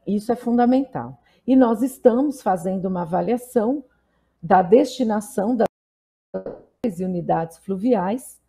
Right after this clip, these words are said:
que foram implementadas no que eu vou chamar aqui de fase um do programa Mulher Viver Sem Violência, ali a partir de dois mil e treze, pra que tenhamos um diagnóstico dessa situação para avaliar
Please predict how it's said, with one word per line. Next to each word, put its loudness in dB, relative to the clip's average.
que 2
foram 4
implementadas 0
no 2
que -6
eu 8
vou -4
chamar 6
aqui 2
de 0
fase 2
um 4
do -4
programa 0
Mulher 4
Viver -4
Sem -10
Violência, -6
ali -2
a -4
partir -4
de -4
dois -2
mil 2
e -2
treze, -4
pra -2
que -4
tenhamos 0
um 0
diagnóstico -2
dessa -4
situação -4
para 6
avaliar 0